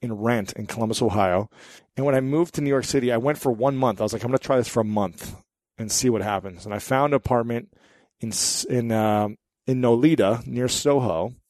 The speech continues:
in Manhattan that was twenty-seven hundred bucks for the first month. And I remember thinking to myself, "This is like six months of rent in Columbus, Ohio for one month.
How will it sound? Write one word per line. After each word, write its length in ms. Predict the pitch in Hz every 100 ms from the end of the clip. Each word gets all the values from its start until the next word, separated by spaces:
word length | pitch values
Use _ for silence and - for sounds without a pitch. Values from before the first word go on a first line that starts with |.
| - _ _ _
in 80 | 110
Manhattan 640 | 117 107 127 117 101 98 - _ _
that 100 | -
was 140 | 107 -
twenty-seven 640 | - 131 143 - 131 117
hundred 260 | 117 104 92
bucks 400 | 104 95 - -
for 140 | -
the 80 | -
first 340 | - 107 -
month. 340 | 98 92 - - - - - -
And 120 | 110
I 20 |
remember 400 | 127 151 165 151
thinking 280 | - 139 123
to 40 |
myself, 420 | 120 107 127 110
"This 220 | - 175 208
is 160 | 143
like 160 | 127 -
six 380 | - - - 147
months 240 | 139 127
of 180 | 104 98
rent 360 | 117 101 95 -
in 80 | 117
Columbus, 360 | - 113 104 -
Ohio 520 | 98 104 98 90 90 _ _ _ _ _
for 160 | - 113
one 240 | 107 117
month. 340 | 113 104 -